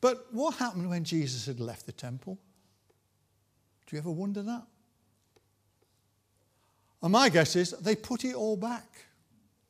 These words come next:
and they carried on as if he'd never been there. So we might think, what was the point of it then? What was the point of this display of meekness? Well, it was to get across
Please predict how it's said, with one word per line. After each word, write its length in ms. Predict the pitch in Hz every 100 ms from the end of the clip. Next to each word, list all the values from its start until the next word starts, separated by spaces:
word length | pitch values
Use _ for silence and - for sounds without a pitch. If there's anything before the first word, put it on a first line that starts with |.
| -
and 140 | 170 196
they 120 | 190
carried 460 | - 220 247 233
on 220 | 220 202 226
as 200 | 156 196
if 140 | -
he'd 160 | 226 208
never 340 | 214 214 220
been 420 | 214 240 262 208
there. 320 | 113 101 - - - - _ _ _ _ _ _ _ _ - -
So 140 | - 202
we 120 | 196
might 320 | 233 311 214
think, 340 | - 143 208 -
what 280 | 160 320
was 160 | 320 240
the 80 | 247
point 440 | - 269 427 381
of 120 | 202
it 140 | 151 139
then? 240 | 123 98 - _ _ _ _ _ _ _ -
What 160 | 262 311
was 180 | 285 -
the 80 | 247
point 440 | - 285 294 175
of 120 | 160
this 240 | 156 143 - - - -
display 640 | 214 214 - 226 277 254
of 80 | 220
meekness? 720 | 214 277 254 170 110 - - - _ _ _ _ _ _ _ _
Well, 420 | 151 156 247 - - - _ _ -
it 120 | 196
was 120 | 196 -
to 100 | 196
get 300 | 147 254 262
across 600 | 262 - 175 143 151